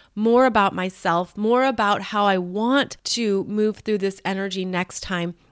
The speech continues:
and knowing that I will. And I allow myself to just be okay with my humanness, with my expectations or my perceived mistakes, because in the higher realms, spirit doesn't see mistake.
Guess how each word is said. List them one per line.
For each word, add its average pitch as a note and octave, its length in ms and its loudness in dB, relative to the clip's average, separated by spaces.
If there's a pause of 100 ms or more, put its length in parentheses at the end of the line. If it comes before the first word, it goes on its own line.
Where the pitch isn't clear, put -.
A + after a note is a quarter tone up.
(120)
and A#3 160 4
knowing B3+ 300 6
that A#3 180 0
I G#3 140 0
will. G#3+ 560 0
And A#3 220 0
I B3 420 6
allow A3+ 460 2
myself A3 680 0 (120)
to B3 180 -2
just A3+ 500 0
be A#3 220 0
okay G#3+ 720 2 (420)
with A#3 360 2
my G#3 180 -2
humanness, C4+ 880 0 (220)
with G#3+ 440 2
my F#3+ 380 -2
expectations B3+ 1000 -4
or F#3 140 -4
my F3 440 -2
perceived A3+ 840 -6
mistakes, B3 840 -4
because B3+ 320 2
in C#4+ 160 2
the F4 140 0
higher C#4 360 0
realms, G#3 640 0
spirit D4+ 720 -2
doesn't A#3 340 2
see A#3+ 240 -4
mistake. F3 480 -4